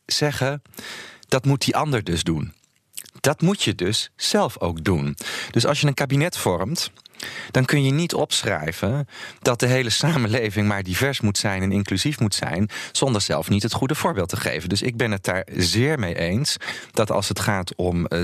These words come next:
de man-vrouw balans, als het gaat om culturele diversiteit, het is natuurlijk onzin, eh,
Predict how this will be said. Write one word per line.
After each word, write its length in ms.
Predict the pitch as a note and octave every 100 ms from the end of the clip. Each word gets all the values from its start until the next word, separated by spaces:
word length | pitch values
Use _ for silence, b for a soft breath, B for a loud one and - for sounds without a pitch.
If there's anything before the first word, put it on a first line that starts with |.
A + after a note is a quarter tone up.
| E2
de 200 | D#2+ E2
man-vrouw 540 | E2 E2 F2+ A#2 C3
balans, 480 | C3 B2+ A#2 A#2+ -
als 120 | -
het 120 | -
gaat 360 | - - D#2+ -
om 180 | D#2 D2+
culturele 540 | F2+ F#2 - B2+ C3
diversiteit, 800 | A#2 A2+ G#2 G#2 F#2+ F2+ F2+ - B B B B B -
het 140 | G#2+
is 120 | G2+
natuurlijk 360 | F#2+ F#2 F#2+ -
onzin, 520 | G2+ G#2 G#2 B2 C3 B B B
eh, 300 | A2+ A2+ A2+